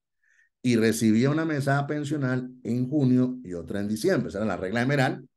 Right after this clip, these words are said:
antes. ¿Cómo está el tema actualmente? Pues actualmente, eh, digamos, hay que tener en cuenta, pues, dos tipos de,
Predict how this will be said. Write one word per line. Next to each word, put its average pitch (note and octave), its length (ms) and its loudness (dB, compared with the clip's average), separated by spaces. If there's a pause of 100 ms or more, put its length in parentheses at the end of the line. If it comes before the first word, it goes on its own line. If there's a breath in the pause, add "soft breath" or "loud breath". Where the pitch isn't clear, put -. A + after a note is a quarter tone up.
(500)
antes. - 560 -4 (640)
¿Cómo A3+ 260 4
está B3 220 2
el A3 140 0
tema G3 240 0
actualmente? F#3+ 720 -4 (720)
Pues D#3+ 220 2
actualmente, F3 1000 0 (120)
eh, G2+ 400 2
digamos, A#2+ 680 0 (240)
hay A#2 160 0
que A#2+ 120 -2
tener C3+ 220 2
en C3+ 140 2
cuenta, C3 440 0
pues, F#2+ 160 -4
dos E2+ 180 -8
tipos A#2 340 -2
de, D#2+ 380 -2